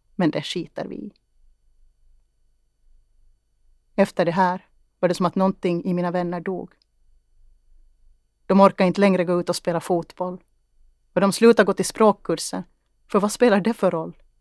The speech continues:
Jag försökte tjata på dem att de skulle komma med ut och säga att det var för min skull. De låg mest i sängen. De sov dåligt på nätterna och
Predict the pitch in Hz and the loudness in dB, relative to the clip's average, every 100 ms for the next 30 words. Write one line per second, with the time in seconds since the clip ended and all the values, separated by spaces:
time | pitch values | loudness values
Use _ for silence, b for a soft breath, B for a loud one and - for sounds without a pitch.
0 | _ _ _ _ _ _ _ _ _ _ | _ _ _ _ _ _ _ _ _ _
1 | _ _ _ _ _ _ _ - 190 196 | _ _ _ _ _ _ _ -4 0 4
2 | 208 202 - 220 196 185 175 165 165 - | 4 2 2 4 4 4 0 0 -4 -2
3 | 180 185 - 190 190 196 208 214 185 196 | -2 -2 -4 0 2 4 4 4 2 0
4 | 180 - - _ _ - - 202 202 202 | -2 -12 -20 _ _ -4 2 4 4 2
5 | 202 214 240 220 - 190 180 196 _ _ | 2 6 6 4 2 -2 -4 -8 _ _
6 | _ _ - _ _ _ _ _ _ _ | _ _ -20 _ _ _ _ _ _ _
7 | _ _ _ _ _ - 180 185 180 170 | _ _ _ _ _ -2 2 4 2 -4
8 | 165 - 170 170 170 _ _ _ _ _ | -6 -4 -4 -4 -8 _ _ _ _ _
9 | _ _ _ _ _ _ - _ _ _ | _ _ _ _ _ _ -20 _ _ _
10 | _ _ _ _ - 202 - 240 196 214 | _ _ _ _ -6 -2 6 6 6 4
11 | 208 196 190 190 190 - 180 180 | 4 2 0 0 -2 -4 -2 -4